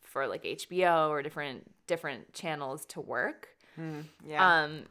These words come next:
Speaker 1: so Apple, for a few years, it's been rumored that Apple would have a service that would maybe have, like, twenty-five or thirty channels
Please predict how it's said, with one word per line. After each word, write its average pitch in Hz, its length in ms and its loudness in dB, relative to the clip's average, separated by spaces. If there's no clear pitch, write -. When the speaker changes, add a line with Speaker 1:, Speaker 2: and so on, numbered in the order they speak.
Speaker 1:
so 175 800 6
Apple, 185 540 6
for 165 280 2
a - 60 -6
few 190 240 -4
years, 160 400 2
it's 147 160 -14
been 156 140 -4
rumored 151 340 -6
that 151 140 0
Apple 151 260 -2
would 151 120 -2
have 147 240 0
a 156 60 -6
service 151 420 -4
that 139 140 -2
would 160 140 -6
maybe 156 240 -8
have, 151 300 -2
like, 156 160 -8
twenty-five 160 440 0
or 160 60 -2
thirty 156 380 -4
channels 156 680 -4